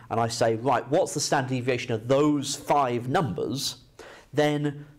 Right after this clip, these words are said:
dividing by n, uh, dividing by five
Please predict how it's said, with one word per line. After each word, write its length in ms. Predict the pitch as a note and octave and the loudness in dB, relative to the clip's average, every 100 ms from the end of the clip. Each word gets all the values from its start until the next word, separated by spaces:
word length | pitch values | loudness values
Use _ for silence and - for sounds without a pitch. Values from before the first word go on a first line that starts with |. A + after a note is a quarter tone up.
| - | 0
dividing 680 | D#3+ C#3 F3+ A3+ A3+ F#3 | 0 2 2 2 0 -2
by 580 | D#3 D#3 D3 C#3 C3 C3+ - | -2 2 2 2 -2 -2 0
n, 540 | G#3 E2 F3+ - - - _ _ _ _ - | 0 0 -6 -8 -12 -20 _ _ _ _ -2
uh, 240 | A#2 A#2 | 0 0
dividing 460 | A2+ A2+ C3 D3 B2+ | -2 0 0 0 0
by 140 | A2+ | 0
five 760 | A2+ - - - - F3+ G#3 | -2 -4 -2 -2 -2 -4 -6